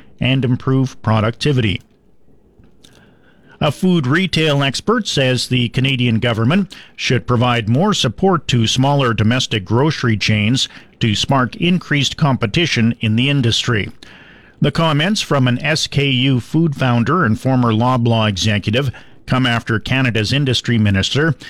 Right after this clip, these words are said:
said he's been reaching out to foreign grocery companies to draw them into the Canadian market. Francois Philippe Champagne hopes foreign grocers will come to Canada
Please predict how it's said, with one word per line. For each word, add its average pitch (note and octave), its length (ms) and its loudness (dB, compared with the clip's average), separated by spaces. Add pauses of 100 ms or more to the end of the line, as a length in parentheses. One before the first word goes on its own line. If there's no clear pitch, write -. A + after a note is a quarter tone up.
(140)
said B2 260 -2
he's B2 220 0
been A2+ 220 0
reaching C3 360 2
out C3 220 -2
to A#2 180 2
foreign D3+ 480 0
grocery A#2+ 480 0
companies A#2 640 -2 (320)
to A2+ 100 2
draw B2+ 280 0
them B2 180 2
into A#2+ 260 0
the A2+ 200 0
Canadian G#2+ 520 0
market. A#2+ 480 0 (640)
Francois C#3 640 0
Philippe C3+ 400 -2
Champagne B2+ 600 0
hopes G#2+ 320 -2
foreign B2+ 420 2
grocers A#2+ 560 0
will A#2+ 140 2
come E3+ 240 0
to B2 80 -4
Canada A#2+ 500 0